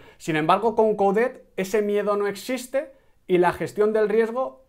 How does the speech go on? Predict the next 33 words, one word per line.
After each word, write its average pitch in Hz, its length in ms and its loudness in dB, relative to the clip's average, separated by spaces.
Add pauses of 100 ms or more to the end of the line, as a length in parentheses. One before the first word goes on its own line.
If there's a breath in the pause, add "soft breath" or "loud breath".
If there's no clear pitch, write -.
(320)
habla 214 220 6
más 208 220 2
de 226 80 4
una 220 140 2
ambición, 165 580 -2
y 156 80 -2
yo 185 120 0
creo 214 200 -2
que 214 80 -6
eso 226 320 -6 (140 soft breath)
puede 196 200 4
ayudaros 208 500 2
también 202 540 2 (200 soft breath)
a 143 100 2
no 202 160 6
darle 220 320 6
tanto 208 340 2
al 180 220 2
coco, 202 500 2
a 165 100 2
no 185 260 -2
tener 196 380 -2
tanta 196 380 0
tensión 190 540 0 (200 soft breath)
y 160 100 0
a 165 80 2
fluir 165 360 2
un 202 100 -2
poquito 175 380 -2
más 160 220 -4
en 151 80 -6
el 131 100 -6
campo. 131 400 -6